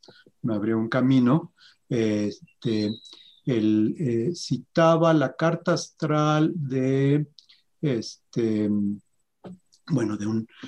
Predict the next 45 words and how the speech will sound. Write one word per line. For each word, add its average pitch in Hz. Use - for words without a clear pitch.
del, 143
del 110
autor 113
de 127
una 117
no-, 107
de, 104
este, 107
de 101
una 110
novela, 117
de, 101
eh, 120
creo -
que -
es -
El 135
coleccionista, 120
El -
coleccionista 110
de 98
John 120
Fowles, 139
¿no? 156
¿Sí? 180
Y 135
entonces 135
ahí 120
veía 120
cómo 123
se -
expresaba 120
el, 101
en, 98
en 98
la 104
historia, 120
el 104
Venus, 131
Plutón, 123
haz 104
de 101
cuenta, 104
porque -
el -